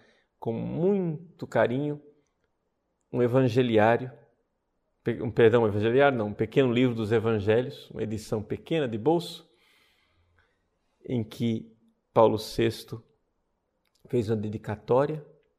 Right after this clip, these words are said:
e ele escreveu para Dom Eugênio,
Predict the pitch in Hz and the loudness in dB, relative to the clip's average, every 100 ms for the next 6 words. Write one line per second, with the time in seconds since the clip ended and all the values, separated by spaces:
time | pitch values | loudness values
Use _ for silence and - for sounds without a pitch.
0 | _ _ _ _ _ _ _ _ _ _ | _ _ _ _ _ _ _ _ _ _
1 | _ _ _ _ _ _ _ _ _ _ | _ _ _ _ _ _ _ _ _ _
2 | _ _ _ _ _ _ - 131 117 107 | _ _ _ _ _ _ -8 -4 -2 -4
3 | - - - - 110 101 123 156 165 180 | -6 -10 -8 -4 -2 0 0 0 -2 -8
4 | - _ _ _ _ _ _ _ _ _ | -18 _ _ _ _ _ _ _ _ _
5 | _ _ _ _ _ _ _ _ _ _ | _ _ _ _ _ _ _ _ _ _
6 | _ _ _ _ _ _ _ _ _ _ | _ _ _ _ _ _ _ _ _ _
7 | _ _ - 117 110 107 104 - _ _ | _ _ 0 2 2 -2 -6 -16 _ _
8 | _ - 110 117 110 101 110 139 151 | _ -10 -2 0 0 -4 -4 -6 -6